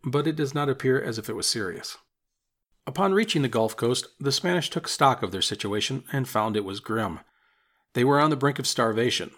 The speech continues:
their ships were nowhere to be seen, and there was no promise the ships would come this far north in search of them. And since Narvaez had never established a base of operations, there was no safe place to head toward. The Spanish could not just stay and wait. Starvation would be the likely result if they did that.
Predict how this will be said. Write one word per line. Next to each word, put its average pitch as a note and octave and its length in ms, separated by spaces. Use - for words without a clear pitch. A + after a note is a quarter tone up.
their F#2+ 220
ships - 300
were G#2 100
nowhere G#2 320
to G2 80
be G#2 80
seen, B2+ 440
and A2 240
there A2+ 120
was A2+ 200
no A#2 160
promise A2 340
the A#2 140
ships - 280
would A2 120
come A2+ 160
this A2 160
far A2 180
north A2 260
in A2 60
search C3 240
of G#2 80
them. E2 200
And C#3+ 100
since G#3 240
Narvaez F#3 360
had E3 120
never D#3 180
established D3 520
a C#3 40
base B2+ 220
of A#2 100
operations, A#2 640
there A#2 120
was A2+ 140
no A2+ 140
safe - 280
place A2+ 280
to - 100
head A2+ 200
toward. D#2 300
The C#3+ 40
Spanish G#3 300
could F3 140
not E3 180
just D3+ 160
stay A2+ 220
and A2+ 180
wait. G#2+ 280
Starvation G2 640
would G2+ 140
be G#2+ 80
the G2+ 100
likely A2 300
result F2+ 340
if - 80
they F#2 100
did F2 200
that. G#2 340